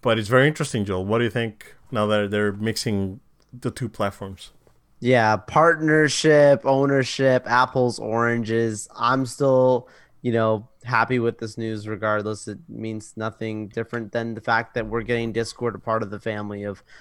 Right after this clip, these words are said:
Speaker 2: PlayStation, and that's good news for us because I'm not gonna say that, that Sony has done a bad job with their,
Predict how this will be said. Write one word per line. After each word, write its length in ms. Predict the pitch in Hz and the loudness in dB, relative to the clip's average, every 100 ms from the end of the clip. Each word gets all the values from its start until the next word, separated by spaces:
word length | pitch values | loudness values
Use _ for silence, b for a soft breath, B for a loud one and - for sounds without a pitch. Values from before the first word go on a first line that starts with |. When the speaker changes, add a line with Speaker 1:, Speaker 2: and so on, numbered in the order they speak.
| b - | b -8
Speaker 2:
PlayStation, 800 | 110 104 - 107 101 104 104 - | -6 -6 -6 -8 -8 -10 -10 -10
and 560 | 104 95 98 98 98 101 | -12 -10 -10 -12 -12 -8
that's 240 | 104 - | -10 -10
good 240 | - 123 110 | -6 -6 -4
news 180 | 117 | -6
for 140 | 107 139 | 0 2
us 200 | 170 165 | 2 0
because 500 | - - 143 143 - b b b _ | -6 0 2 0 -4 b b b _
I'm 100 | 135 | 0
not 180 | 160 180 | 2 4
gonna 180 | 196 160 | 2 2
say 280 | - 151 147 | 2 4 4
that, 200 | 135 123 123 _ | 4 2 -4 _
that 480 | 113 127 120 117 - | 0 4 4 2 -4
Sony 520 | - - 135 131 127 | -14 -2 0 0 0
has 140 | 123 107 | -2 -2
done 140 | 117 | -4
a 80 | 107 | -4
bad 520 | 87 117 104 113 123 | -4 0 2 2 0
job 500 | 110 135 135 135 127 | -2 0 2 0 0
with 380 | 127 135 131 _ | -2 -2 -2 _
their, 500 | 135 131 131 131 | -4 -2 0 -2